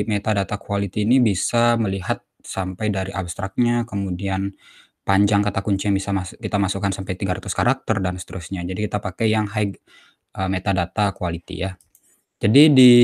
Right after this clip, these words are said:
bagian kolom enter your search term ini, jadi teman-teman bisa masukkan kata kunci yang sebanyak-banyaknya. Karena tadi kan di high, ini ya, di high,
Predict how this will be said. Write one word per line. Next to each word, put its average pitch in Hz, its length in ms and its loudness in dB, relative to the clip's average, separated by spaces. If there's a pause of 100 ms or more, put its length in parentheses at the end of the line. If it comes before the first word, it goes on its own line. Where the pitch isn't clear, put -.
(140)
bagian 113 480 2
kolom 113 400 2
enter 104 320 -6
your 104 160 -2
search 98 400 -6
term 104 160 -4
ini, 95 320 -4
jadi 113 240 -2
teman-teman 120 400 4
bisa 117 160 0
masukkan 113 400 -2
kata 110 240 -6
kunci 113 560 2
yang 117 160 0
sebanyak-banyaknya. 104 880 0
Karena 95 240 -8
tadi 104 240 -2
kan 143 160 2 (560)
di 101 160 0
high, 107 240 0 (320)
ini 117 160 0
ya, 98 160 0
di 101 160 -2
high, 98 320 -2